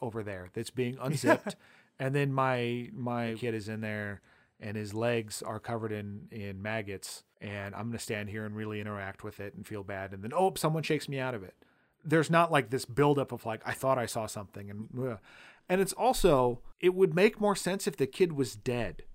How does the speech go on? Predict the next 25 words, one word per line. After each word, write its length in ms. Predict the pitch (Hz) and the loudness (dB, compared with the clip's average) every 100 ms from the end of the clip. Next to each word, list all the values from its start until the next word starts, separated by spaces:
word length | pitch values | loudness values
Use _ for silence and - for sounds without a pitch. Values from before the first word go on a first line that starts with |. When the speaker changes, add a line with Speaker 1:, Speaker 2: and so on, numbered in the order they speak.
| - - - _ | -18 -20 -20 _
Speaker 1:
It's, 260 | 170 - - | -2 -2 -4
my 420 | 165 180 156 165 | -6 -4 0 2
son's 280 | - 214 196 | 4 2 4
still 240 | 208 170 | 4 6
alive 500 | 147 156 151 147 - - | 8 8 8 6 0 -2
on 260 | 135 131 | 0 0
the, 80 | 127 | -4
on, 540 | 117 135 127 127 127 123 | -2 0 0 -2 -10 -12
on 180 | 131 120 117 | -6 -6 0
Earth, 280 | 165 160 | 0 0
and 120 | - 123 | 0 -2
I 40 | |
wanna 180 | 123 123 | -2 -2
be 160 | 113 190 | 0 2
with 180 | 175 | 2
him 140 | - 120 | 0 -4
and 120 | 117 | -6
care 240 | - 214 | 0 2
for 220 | 208 139 113 | 2 -2 -2
him, 320 | 117 107 104 _ _ _ _ _ _ | -4 -6 -10 _ _ _ _ _ _
and 80 | 127 | -4
I'm 100 | 131 | -2
missing 220 | 151 160 135 | 0 -2 -2
his 180 | 127 | -4
birthday, 840 | 107 143 143 - 127 117 113 110 | 2 2 2 0 0 2 0 -2